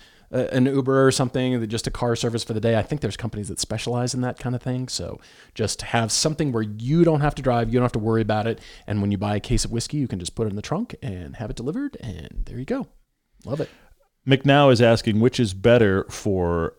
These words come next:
Speaker 2: s-, sixty-year-old with hip, back, and knee troubles, a twenty fifteen Corvette with Z fifty-one or a twenty sixteen Cadillac A T S V? I'm gonna guess, you're gonna have to climb in both of them. I'm gonna guess that that A T S V is going to be easier to get in and out of. That's my guess based on that,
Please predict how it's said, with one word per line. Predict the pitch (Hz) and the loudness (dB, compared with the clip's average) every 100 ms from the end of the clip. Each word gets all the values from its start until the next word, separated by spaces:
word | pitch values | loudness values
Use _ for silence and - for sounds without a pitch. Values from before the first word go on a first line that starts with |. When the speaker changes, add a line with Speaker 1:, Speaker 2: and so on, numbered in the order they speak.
| _ | _
Speaker 2:
s-, | - - | -14 -6
sixty-year-old | - 135 - 110 98 95 92 | -4 -2 0 0 2 2 0
with | 85 85 - - | 0 -4 -4 -2
hip, | 175 196 - - _ 98 | -2 -2 -6 -12 _ -2
back, | 117 131 - | 0 0 -4
and | 101 92 92 | -6 -4 0
knee | 123 | 0
troubles, | 123 92 78 80 - | 0 -4 -4 -6 -8
a | 85 | -10
twenty | - 117 | -6 -4
fifteen | 117 107 - 107 95 95 - | -2 -4 -6 -4 -2 -4 -6
Corvette | - 104 98 92 87 | -8 -4 -2 -2 -4
with | 90 | -6
Z | 80 90 | -4 -6
fifty-one | - 85 82 82 85 80 | -6 -8 -8 -6 -4 -6
or | |
a | 78 | -6
twenty | - 87 | -6 -6
sixteen | - 82 - - 82 80 | -6 -10 -10 -10 -8 -8
Cadillac | - 85 82 80 92 | -6 -4 -4 -4 -8
A | 85 | -8
T | - 80 | -6 -6
S | 76 | -6
V? | 82 87 82 78 - _ - | -8 -6 -4 -6 -10 _ -2
I'm | 120 139 | 0 2
gonna | 113 92 | 2 0
guess, | 82 95 87 80 - | -2 0 0 0 -4
you're | 101 | -6
gonna | 92 | -6
have | 87 | -8
to | 85 - | -14 -16
climb | - 87 85 | -12 -10 -10
in | |
both | 73 80 - | -10 -10 -10
of | 78 | -6
them. | |
I'm | 110 | -2
gonna | 110 80 | -2 -2
guess | 90 87 90 - - - - - | -2 -2 -4 -10 -16 -20 -20 -6
that | 92 | -4
that | 90 | 0
A | 90 92 | 0 0
T | - 95 | 2 0
S | 80 | 0
V | 92 92 | -2 -2
is | 82 | -2
going | 82 | -4
to | 78 | -6
be | 87 98 | -6 -4
easier | 87 80 | -4 -4
to | 80 | -4
get | 80 | -4
in | 78 | -4
and | 73 | -6
out | 69 64 | -8 -10
of. | 57 - | -10 -10
That's | 87 - | -10 -8
my | 73 | -10
guess | 73 80 78 - | -6 -6 -6 -8
based | - 80 - | -8 -8 -8
on | 76 | -8
that, | 76 - | -8 -10